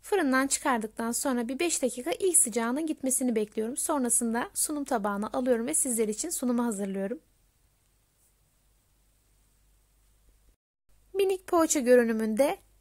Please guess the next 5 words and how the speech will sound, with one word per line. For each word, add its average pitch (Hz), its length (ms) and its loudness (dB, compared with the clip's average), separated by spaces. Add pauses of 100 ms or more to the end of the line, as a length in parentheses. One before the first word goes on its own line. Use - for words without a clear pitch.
(100)
lokmalık 285 500 2
böreklerimiz 269 760 4
artık 226 340 4
servise 254 540 4
hazır. 247 520 0